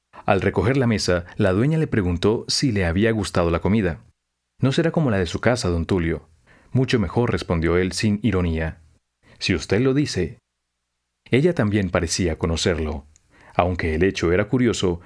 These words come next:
no le dio importancia. De seguro lo confundían con otro. Tampoco se inquietó cuando al leer la nota, escrita en letra grande y cuidada, de colegiala,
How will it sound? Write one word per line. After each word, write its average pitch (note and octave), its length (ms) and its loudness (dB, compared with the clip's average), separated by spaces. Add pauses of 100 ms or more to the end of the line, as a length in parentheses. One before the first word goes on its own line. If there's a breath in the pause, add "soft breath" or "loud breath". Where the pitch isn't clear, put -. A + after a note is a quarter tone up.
(120 loud breath)
no A#2 160 0
le D3 120 0
dio B2+ 120 2
importancia. A2+ 800 -2 (280 soft breath)
De C#3 100 2
seguro B2 360 2
lo A2 100 2
confundían F2+ 680 0
con F#2 180 0
otro. E2+ 400 -4 (520)
Tampoco F#2 420 0
se C#3+ 120 -2
inquietó G#2+ 480 0
cuando C#3 320 0
al F2 80 2
leer F#2+ 220 2
la F#2+ 100 2
nota, G2+ 340 0 (200 loud breath)
escrita A#2+ 500 0
en F2 220 0
letra G2+ 280 0
grande G2 400 2
y F2 60 -2
cuidada, G#2 540 0 (160 loud breath)
de F#2+ 180 2
colegiala, G2 560 0